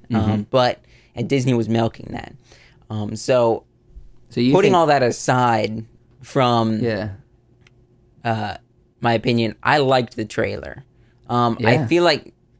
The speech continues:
Speaker 2: there was a little bit in the trailer that, um, gave us too much information. Um, maybe they did that intentionally in saying that,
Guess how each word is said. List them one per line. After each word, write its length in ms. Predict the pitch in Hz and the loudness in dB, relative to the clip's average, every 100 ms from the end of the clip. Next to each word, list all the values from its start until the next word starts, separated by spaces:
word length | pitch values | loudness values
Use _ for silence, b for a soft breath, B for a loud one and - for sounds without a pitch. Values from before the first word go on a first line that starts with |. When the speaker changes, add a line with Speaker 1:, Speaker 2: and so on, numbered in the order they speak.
| _ _ | _ _
Speaker 2:
there 220 | 127 139 | 0 2
was 140 | 151 131 | 2 2
a 40 | |
little 300 | 127 156 160 | 2 2 2
bit 300 | 143 135 - | 2 0 0
in 200 | 123 135 | -2 2
the 60 | 131 | 2
trailer 540 | - 127 127 127 123 | 0 0 2 2 2
that, 480 | 107 113 113 110 - _ b b b b _ | 2 0 2 0 -4 _ b b b b _
um, 480 | 113 104 104 104 98 - _ _ _ _ - 120 | -6 -4 -4 -6 -8 -14 _ _ _ _ -12 -2
gave 240 | 131 131 | 0 2
us 160 | 127 - | 0 -4
too 240 | - 151 | -4 0
much 220 | 135 123 | 0 0
information. 840 | 120 - 113 113 117 - 175 208 208 _ _ _ | -4 -4 -4 -2 -2 -4 -6 -6 -12 _ _ _
Um, 300 | 117 113 110 113 | -6 -4 -4 -2
maybe 580 | 123 175 202 208 180 b b b b _ | 0 2 0 -2 -4 b b b b _
they 260 | 139 139 | 0 0
did 180 | 113 139 | 0 0
that 100 | 131 110 | 0 0
intentionally 840 | 113 127 135 - 139 143 143 139 - | -2 -4 -4 -4 -4 -2 -4 -8 -6
in 120 | 120 | -6
saying 560 | 113 131 123 117 117 117 | -2 0 0 0 -2 -2
that, 420 | 254 107 110 - | -2 -2 -2 -6